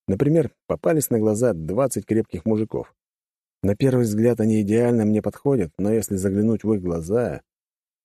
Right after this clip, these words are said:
в них давно угасла воля к жизни, они смирились со своей судьбой на всю жизнь остаться рабами. Тогда как несколько человек, что смотрели на меня и всех вокруг с ненавистью, я сразу купил.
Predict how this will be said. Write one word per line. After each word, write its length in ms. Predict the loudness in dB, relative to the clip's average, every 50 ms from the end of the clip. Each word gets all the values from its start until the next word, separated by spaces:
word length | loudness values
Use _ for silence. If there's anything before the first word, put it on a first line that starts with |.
| _ _ _ _ -4
в 80 | 0
них 240 | 2 2 2 2 0
давно 420 | 0 0 2 2 2 2 2 2 2
угасла 440 | 2 2 0 0 0 0 0 0
воля 300 | 0 0 0 2 2 2
к 60 | 0 0
жизни, 540 | 0 0 0 0 0 -2 -4 -8 -10 -12 -14 _ _ _
они 220 | -6 -4 -2 -2 -2
смирились 580 | -4 -2 -2 0 2 2 2 2 2 0 -2
со 80 | -2 -4
своей 260 | -4 -2 0 0 0
судьбой 580 | -2 -4 -6 -6 -4 -2 0 0 0 -2 -4 -8 _ _ _ _ _ _ _
на 120 | -6 -6 -4
всю 180 | -2 0 0
жизнь 420 | 0 2 0 0 0 -2 -4 -6 -8 _ -6
остаться 500 | -4 -4 -4 -2 -2 -2 -2 -2 -2 -2
рабами. 480 | 0 0 0 -2 -4 -6 -8 -14 -18 _ _ _ _ _ _ _ _ _ _ _ _ _ _ 0
Тогда 300 | 2 2 2 2 2 0
как 200 | 0 -2 -2 0
несколько 400 | 0 0 0 0 -4 -6 -6 -6
человек, 380 | -4 0 0 2 2 2 0 0
что 160 | -2 -6 -6
смотрели 380 | -4 -4 -2 -2 0 0 0 0
на 100 | 0 0
меня 340 | 0 0 0 0 0 0
и 80 | 0 -2
всех 280 | -4 -4 -4 -6 -4 -4
вокруг 340 | -6 -4 -2 -2 -2 -2 -2
с 60 | -2
ненавистью, 500 | 0 2 2 2 0 0 -2 -2 -2 0
я 160 | 0 0 -2
сразу 380 | 0 0 0 2 2 0 -2 -4
купил. 420 | -6 -8 -6 -4 -2 -2 -4 -6